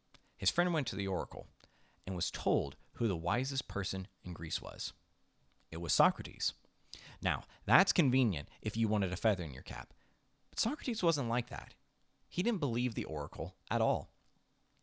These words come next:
So what did he do? He started asking people questions, important people at first, to see if they knew the answers to questions he didn't.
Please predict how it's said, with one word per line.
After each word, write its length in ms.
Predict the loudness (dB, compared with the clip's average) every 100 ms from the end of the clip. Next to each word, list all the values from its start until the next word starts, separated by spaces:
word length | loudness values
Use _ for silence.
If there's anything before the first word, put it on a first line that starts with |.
| -12
So 160 | -2 0
what 100 | 0
did 80 | 0
he 120 | 0
do? 260 | 0 -2 -6 -20 _ _ -14
He 80 | -2
started 280 | 4 4 4
asking 280 | 2 0 0
people 240 | -2 -2
questions, 480 | 0 0 0 -6 -10 _ -6
important 380 | 6 6 8 2
people 280 | -2 -2
at 120 | -4 0
first, 440 | 0 2 -2 -4
to 40 | 2
see 280 | 4 6 4
if 80 |
they 160 | 4 4
knew 180 | 4 2
the 200 | 0 0
answers 420 | 0 0 -2 -6
to 80 | -2
questions 520 | 4 4 4 -2 -4 _
he 160 | -4 0
didn't. 340 | 2 0 -6